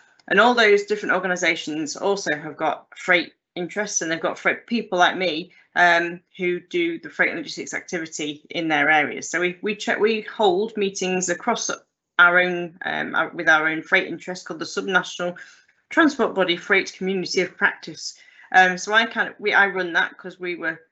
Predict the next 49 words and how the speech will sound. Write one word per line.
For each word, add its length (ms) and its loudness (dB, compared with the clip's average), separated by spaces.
um, 420 0
I 160 2
was 180 -10
just 260 -12
in 80 -8
the 80 -6
right 240 2
place 260 -8
at 40 -20
the 100 -6
wrong 180 -6
time 420 0
to 80 -18
be 120 -8
given 300 -8
that 160 2
role 240 -6
as 100 -12
chair. 380 2
Um, 380 2
and 120 0
it's 220 -12
really 240 -4
co-, 200 -12
it's 260 -4
a 60 -10
really 220 0
good 180 -10
group 280 -6
'cause 160 -14
we, 220 -4
we 80 -8
share 340 4
different, 500 -8
um, 320 0
different 300 -8
ways 220 -2
of 120 -14
doing, 420 -2
um, 420 -2
considering 640 -2
freight 260 -2
logistics, 800 -6
um, 360 4
you 120 -6
get 180 2
a 40 4
very 260 -2
different 380 -6